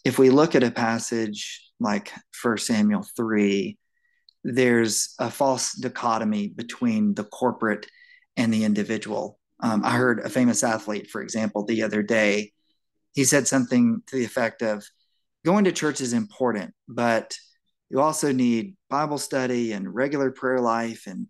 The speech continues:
community with others." And, and all those things are true, but I think it's often i-, in our current language, it creates a false dichotomy. And in my view, in Western Christianity, the pendulum has swung so far toward individualism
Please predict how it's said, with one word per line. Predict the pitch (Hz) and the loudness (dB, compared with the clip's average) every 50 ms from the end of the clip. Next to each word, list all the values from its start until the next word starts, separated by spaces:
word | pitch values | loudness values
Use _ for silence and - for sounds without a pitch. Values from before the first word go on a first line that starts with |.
| _ - | _ -4
community | 113 117 117 123 127 131 123 127 123 | 0 2 4 6 6 6 4 4 2
with | 110 117 113 - | 0 -2 -2 -2
others." | 113 113 110 113 110 107 101 - | -2 -2 -2 -2 -4 -4 -6 -8
And, | 110 101 98 104 - _ _ _ _ _ _ _ _ _ _ _ _ _ _ _ - | -8 -8 -10 -10 -12 _ _ _ _ _ _ _ _ _ _ _ _ _ _ _ 0
and | 139 131 | 2 4
all | 147 160 185 214 | 6 6 6 6
those | 190 185 165 - - | 6 6 4 4 2
things | - 160 151 135 123 | 0 0 0 2 2
are | 127 113 | 0 0
true, | - - - - - 160 147 117 104 92 82 - - _ - | 0 -4 -8 -4 -2 0 0 0 0 0 -4 -8 -12 _ -4
but | 127 143 139 | 0 2 2
I | 139 135 | 4 2
think | 131 - - 170 151 147 | 0 0 -4 -4 -4 -4
it's | 131 - - - | -4 -6 -6 -4
often | 131 131 139 139 139 - - 143 135 127 127 120 - - _ _ | 0 0 0 0 -2 -4 -2 0 0 2 0 0 -4 -6 _ _
i-, | - 135 - - | -14 -14 -6 -2
in | 139 127 | 0 0
our | 123 120 123 123 120 - - _ _ - - | 2 2 2 0 0 -4 -8 _ _ -16 -10
current | - 143 143 143 135 - - - - _ _ _ _ - _ _ _ | -8 -6 -4 -4 -4 -4 -6 -12 -18 _ _ _ _ -20 _ _ _
language, | - - 120 120 123 127 131 131 120 110 107 104 98 92 - - - - - _ _ _ _ _ _ _ _ _ - | -10 -4 0 2 2 4 4 4 2 0 -2 -4 -4 -6 -12 -14 -14 -16 -20 _ _ _ _ _ _ _ _ _ -4
it | 135 127 | -4 -2
creates | 135 - - 135 135 127 120 120 - | -2 -2 0 2 4 4 2 2 -2
a | 117 101 | -6 -6
false | - - - 120 120 117 110 - - - - - - - | -6 -6 -2 0 0 0 0 -2 -4 -6 -8 -10 -12 -8
dichotomy. | - 117 104 - - 113 110 107 104 92 90 - - - _ _ _ _ _ _ _ _ _ _ _ _ _ _ _ _ _ _ - - | -8 -8 -6 -4 -2 -2 0 0 -2 -4 -4 -8 -12 -14 _ _ _ _ _ _ _ _ _ _ _ _ _ _ _ _ _ _ -4 0
And | 131 127 | 2 4
in | 127 | 4
my | 131 151 | 4 4
view, | 151 139 139 | 4 4 4
in | 127 120 117 | 4 6 4
Western | 123 131 127 - 127 120 | 4 2 0 0 -2 -4
Christianity, | 120 - 120 117 - 120 120 123 120 | -2 -4 -6 -4 0 0 2 2 2
the | 101 104 | 2 -2
pendulum | - - 127 131 117 113 113 110 104 | -4 -4 -4 -4 -4 -4 -4 -4 -4
has | 107 110 104 | -6 -6 -8
swung | - - 120 113 110 104 | -4 -4 -4 -4 -2 -4
so | - - - 143 156 156 | -6 -4 -2 -2 -2 -2
far | - - 143 123 120 117 | -2 -2 0 0 0 -2
toward | - - 123 - - | -4 -6 -8 -4 -4
individualism | 127 113 104 104 117 123 127 123 110 107 107 - - 107 101 107 - | -4 -4 -4 -4 -4 -4 -2 -4 -4 -4 -6 -6 -8 -10 -10 -12 -16